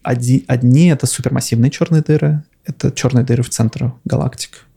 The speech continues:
Сейчас считается, что все черные дыры, все галактики имеют черную дыру в центре. Когда м-, мы говорим об этом как о квазаре, квазар — это объект черная дыра плюс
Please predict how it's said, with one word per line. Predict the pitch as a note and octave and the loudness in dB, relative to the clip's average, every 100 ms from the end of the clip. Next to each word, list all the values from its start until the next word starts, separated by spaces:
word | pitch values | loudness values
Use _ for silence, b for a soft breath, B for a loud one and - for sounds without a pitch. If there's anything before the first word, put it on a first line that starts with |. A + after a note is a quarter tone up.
| - | -12
Сейчас | - - C3 | -6 -2 -2
считается, | - - B2 B2 - | -2 -2 0 -2 -6
что | - B2 A#2 | -4 0 0
все | - - - B2 B2 A#2+ A#2 | -2 -6 -2 2 4 2 -2
черные | - - B2 A#2+ | -4 -2 2 2
дыры, | B2 B2 A#2+ C3 B2+ - C3 | 2 2 2 0 0 -2 -4
все | - B2+ | -2 -2
галактики | B2 B2 - A2+ | -2 -2 -2 0
имеют | A#2+ B2 | 2 0
черную | - C#3 D3 | -4 0 0
дыру | - C3 | 0 -4
в | - | -4
центре. | - E3 - E3 D#3 B B B B B B B _ - | 2 2 2 0 -2 B B B B B B B _ -6
Когда | A#2+ A2+ | 0 2
м-, | A2+ - - | 2 0 -2
мы | - | 0
говорим | B2+ B2+ B2 | 2 2 2
об | A#2 | 0
этом | C#3 G2 | -2 -6
как | - - | -8 -14
о | |
квазаре, | - C3 B2 E3 F#3+ D3 | -6 -4 0 2 2 0
квазар — | - B2 B2 B2+ | -2 -2 0 0
это | B2 - | 0 -4
объект | B2+ A#2 B2 - - - _ b b b | -2 0 0 -4 -16 -18 _ b b b
черная | - C3+ A#2 B2 | -2 0 0 0
дыра | B2+ C#3+ F3+ | 0 2 2
плюс | F3 - C3+ C#3 - - - - | 2 4 4 4 0 -6 -8 -10